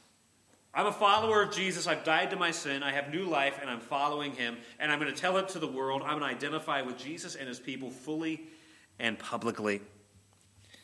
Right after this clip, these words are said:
We identify with Jesus when we share our testimony. We identify with Jesus when we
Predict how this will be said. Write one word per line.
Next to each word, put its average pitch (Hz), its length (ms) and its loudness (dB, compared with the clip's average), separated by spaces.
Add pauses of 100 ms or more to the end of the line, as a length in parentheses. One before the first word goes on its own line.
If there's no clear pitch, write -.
(1400)
We 156 100 10
identify 160 420 8
with 131 120 4
Jesus 127 400 4
when 120 160 4
we 107 320 4 (180)
share 160 280 8
our 135 80 8
testimony. 117 640 4
We 127 120 8
identify 143 460 6
with 117 160 2
Jesus 139 460 4
when 117 180 4
we 104 280 4